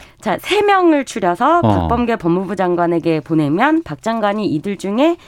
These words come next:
Speaker 1: 한 명을 문재인 대통령에게 제청하는 겁니다.
Speaker 2: 네.
Speaker 1: 이제 후보 중에서는 이성윤 서울중앙지검장 있고요. 어,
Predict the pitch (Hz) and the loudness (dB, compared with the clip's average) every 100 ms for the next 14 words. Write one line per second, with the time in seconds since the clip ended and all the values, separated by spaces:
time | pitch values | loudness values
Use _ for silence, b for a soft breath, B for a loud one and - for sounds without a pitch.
0 | B B 330 349 349 320 302 170 180 247 | B B 4 6 6 4 2 0 0 0
1 | 226 180 185 175 156 139 151 - 170 277 | -2 -4 -2 0 0 -2 -4 -4 -2 0
2 | 214 139 127 120 113 110 110 107 92 104 | 0 0 -2 -4 -4 -2 2 2 2 2
3 | 147 190 214 202 330 349 403 311 262 254 | 0 0 0 0 0 0 0 2 2 0
4 | 226 185 196 185 - b - 233 330 320 | 0 0 0 -2 -4 b -4 0 4 4
5 | 277 254 233 254 311 311 - 208 190 185 | 2 0 -2 0 2 0 -2 -2 -2 -2
6 | - 202 196 170 156 156 127 - 165 127 | -2 -2 0 0 0 0 -2 -2 -2 0
7 | 135 214 302 B B B - 180 | 0 -2 -2 B B B -2 0